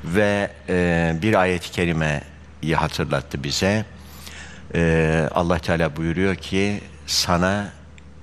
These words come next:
yakin gelinceye, ölüm gelinceye kadar Rabbine ibadet et." O zaman hayatı, ibadet, ubudiyet, hayatın tamamı.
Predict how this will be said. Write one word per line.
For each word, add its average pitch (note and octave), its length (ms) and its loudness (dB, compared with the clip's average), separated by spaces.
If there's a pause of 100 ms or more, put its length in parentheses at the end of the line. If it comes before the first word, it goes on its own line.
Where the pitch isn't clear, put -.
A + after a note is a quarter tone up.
(100)
yakin E2+ 680 2
gelinceye, D#2 800 2
ölüm E2+ 320 2
gelinceye D#2 600 2
kadar F2+ 500 0 (220)
Rabbine F2 540 0 (160)
ibadet C3+ 480 -2
et." A#2+ 100 -8 (1300)
O A2 140 6
zaman G#2+ 320 4
hayatı, G2+ 960 2 (180)
ibadet, F#2+ 680 2
ubudiyet, F#2 800 2 (580)
hayatın F#2+ 720 2 (540)
tamamı. E2+ 560 2